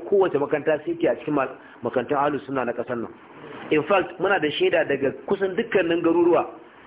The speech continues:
cewa duk wanda ya zo makarantar nan, ta mu ta Darul Hadisi Salafiya, sai ya koma yana mamakin a ina ma ka samu irin wannan tsarin. Dan wani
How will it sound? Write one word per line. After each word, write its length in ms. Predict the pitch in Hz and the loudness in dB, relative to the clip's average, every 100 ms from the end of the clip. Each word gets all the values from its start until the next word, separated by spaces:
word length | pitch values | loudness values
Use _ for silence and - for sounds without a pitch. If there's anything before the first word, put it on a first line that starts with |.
| - - | -16 0
cewa 180 | 175 156 - | 2 2 2
duk 100 | 214 220 | 4 6
wanda 260 | 226 220 175 | 4 4 4
ya 120 | 165 | 4
zo 140 | 165 | 4
makarantar 500 | 160 156 160 160 160 | 2 2 2 0 0
nan, 200 | 165 139 107 - - - | 0 -2 -4 -18 -18 -2
ta 100 | 156 | 0
mu 80 | 160 | 2
ta 80 | 147 | 2
Darul 220 | 143 156 | 2 2
Hadisi 220 | 139 147 139 | 0 -4 -4
Salafiya, 480 | 131 127 143 175 123 - - - - - | -2 0 2 2 0 -6 -20 -20 -14 -2
sai 120 | 170 | 2
ya 120 | 165 165 | 2 2
koma 240 | 185 170 | 2 2
yana 260 | 151 165 143 | 2 2 0
mamakin 640 | 139 135 143 165 165 147 | 0 0 2 0 0 -2
a 80 | 135 | 0
ina 180 | 139 151 | 0 0
ma 160 | 160 | -2
ka 100 | 156 131 | -4 -6
samu 180 | 131 | 0
irin 140 | 139 135 | 2 2
wannan 180 | 127 127 | 0 -2
tsarin. 240 | 123 110 - - - - | -2 -2 -6 -20 -20 -2
Dan 340 | 135 175 185 - 170 | 0 0 -2 -6 0
wani 200 | 165 | 0